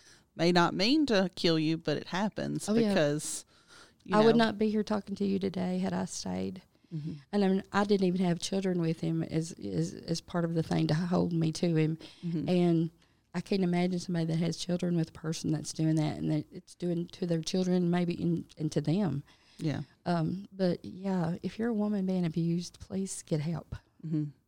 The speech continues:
Speaker 1: 'Cause there are safe, safe places.
Speaker 2: Mm-hmm.
Speaker 1: 'Cause, and I think that's one of the things that, that it's part of control that, you know, "I'll hurt you if you leave," or "I'll do this if you leave." But there's, there's protections in place for that.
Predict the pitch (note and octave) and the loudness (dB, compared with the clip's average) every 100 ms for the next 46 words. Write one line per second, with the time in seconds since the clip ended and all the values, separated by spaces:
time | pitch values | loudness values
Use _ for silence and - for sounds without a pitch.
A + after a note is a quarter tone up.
0 | _ - - F#3 G3+ G3 F#3 - E3 E3 | _ -6 -2 2 4 4 2 2 0 0
1 | - _ - - F#3 - D#3 D3+ - D#3 | -12 _ 0 4 4 2 -2 -2 -4 -4
2 | F#3+ F#3 F3 F3+ F3+ F3 G#3+ G#3 - D3+ | -2 -2 -2 -2 -2 -2 -4 -4 -4 -4
3 | - - F3+ E3+ D3+ D#3 D#3+ D3+ D3+ - | -6 -8 -4 -2 -4 -2 0 0 -2 -6
4 | - _ _ _ _ _ _ _ _ _ | -12 _ _ _ _ _ _ _ _ _
5 | - - _ _ - - - F3+ D#3+ - | -18 -18 _ _ -20 -20 -2 2 2 0
6 | _ _ - E3+ - G3+ F#3 - D3+ D3 | _ _ -10 -8 2 4 4 0 -4 -4
7 | - E3 D#3 D3+ D3+ D3+ A#2 - E3+ E3 | -2 -2 -2 -6 -4 -4 -4 -6 -8 -6
8 | C3 B2+ D3+ F3 D#3+ - D#3+ D3+ D#3 D3+ | -4 -2 -2 -2 -4 -2 -2 0 -2 0
9 | D3+ D3 D3 C#3+ - A#2+ C3+ D#3+ D#3+ D#3+ | 2 2 2 0 -2 -2 -2 -2 -4 -4
10 | D#3+ D#3 C#3+ D3+ D3 D3 C#3+ - D3 D#3 | -6 -8 -6 -6 -4 -4 -4 -4 0 2
11 | D#3 - - - - - _ _ - D#3 | 2 0 -6 -8 -18 -20 _ _ -8 -6
12 | - F3+ F3+ - - D3+ D3 C#3 C3+ D3 | -6 -4 -2 -2 -2 -4 -2 -2 -2 0
13 | C3 C#3 - - - - - - - | 0 -2 -6 -6 -4 -4 -6 -8 -10